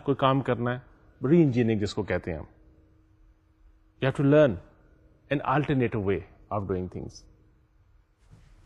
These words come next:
میں آپ سے اس طرح بات کر رہا ہوں، اس ٹون میں بات کر رہا ہوں، اس، یہ سلائیڈ آپ کو دکھا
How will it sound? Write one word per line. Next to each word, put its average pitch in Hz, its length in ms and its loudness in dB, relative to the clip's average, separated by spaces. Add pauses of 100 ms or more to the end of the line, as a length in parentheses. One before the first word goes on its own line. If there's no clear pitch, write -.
میں 117 120 0
آپ 127 120 2
سے - 200 0 (1000)
اس - 160 -4
طرح 139 100 4
بات 101 280 -2
کر 95 120 -2
رہا 90 80 -2
ہوں، 90 80 -8 (1300)
اس - 220 0
ٹون 147 180 4
میں 123 80 2
بات 101 280 -2
کر 104 120 -6
رہا 98 80 -10
ہوں، 92 80 -14 (280)
اس، - 260 -6 (140)
یہ 147 180 4
سلائیڈ 123 260 4
آپ 117 140 2
کو - 80 -4
دکھا 104 240 -2